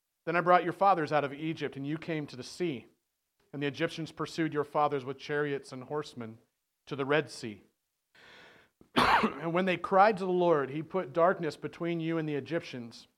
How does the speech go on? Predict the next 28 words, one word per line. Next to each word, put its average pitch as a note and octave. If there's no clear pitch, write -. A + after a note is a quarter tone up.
and D#3+
made F3+
the D3+
sea F#3
come F3
upon E3+
them C#3+
and C#3
cover E3
them. A#2+
And D#3
your E3
eyes F#3
saw F3
what D#3
I C#3+
did C#3+
in C#3+
Egypt. B2
And D#3
you E3+
lived F3+
in F#3+
the F3
wilderness D#3+
a D#3+
long C3+
time. A#2+